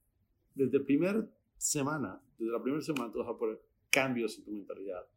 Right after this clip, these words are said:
Pero es importante que sepas que tienes que comprometer mínimo dieciocho meses. Tu mente no será igual. Sacarás esas personas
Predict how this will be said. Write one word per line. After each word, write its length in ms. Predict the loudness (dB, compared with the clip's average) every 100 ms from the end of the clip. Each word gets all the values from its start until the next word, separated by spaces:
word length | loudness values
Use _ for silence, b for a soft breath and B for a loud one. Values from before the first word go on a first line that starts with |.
| _ b b b
Pero 100 | 0
es 80 | 4
importante 400 | 6 6 4 0
que 80 | -2
sepas 380 | -2 -2 -2 -6
que 140 | -6
tienes 240 | -2 -2
que 60 | 0
comprometer 520 | 0 0 -4 -6 -6
mínimo 420 | -2 0 2 0
dieciocho 800 | 0 -2 -2 -2 4 4 4 0
meses. 640 | 2 0 -2 -4 -18 -20 _ b b -20 0
Tu 140 | 2
mente 380 | 6 6 6 4
no 160 | 4 2
será 180 | 4
igual. 380 | 4 6 4 2 -4 _ _ _ _ _ _ _ _ _ _ -12
Sacarás 840 | -6 -4 -4 -2 -2 0 -2 -2
esas 220 | -6 -6
personas 800 | -6 -10 -6 -6 -6 -6 -12 -20